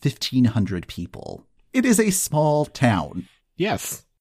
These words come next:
Speaker 1: My high school had about two thousand students, and that was on just one city block. This is definitely a different size than we are used to for Eurovision host cities.
Speaker 2: Yes.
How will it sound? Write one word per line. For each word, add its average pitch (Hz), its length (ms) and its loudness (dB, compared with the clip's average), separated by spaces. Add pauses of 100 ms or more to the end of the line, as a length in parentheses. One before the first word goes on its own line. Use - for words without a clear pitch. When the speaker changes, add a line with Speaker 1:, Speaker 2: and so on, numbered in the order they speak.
(120)
Speaker 1:
My 170 220 6
high 185 160 4
school 190 380 4
had 127 360 4
about 113 280 2
two 135 160 2
thousand 101 420 0
students, - 720 -4
and 95 240 -2
that 113 140 0
was 131 240 -2
on 98 360 0
just - 220 -6
one 87 280 -2
city 90 320 -4
block. - 560 -8
This - 180 2
is 190 160 2 (340)
definitely 220 680 6
a 151 80 8
different 156 640 2 (120)
size 135 600 4
than 123 160 2
we 110 160 2
are 107 60 4
used 92 380 -2
to 71 240 -4
for 78 440 -6
Eurovision 80 680 -6 (100)
host - 320 -4
cities. - 640 -2 (300)
Speaker 2:
Yes. 104 680 0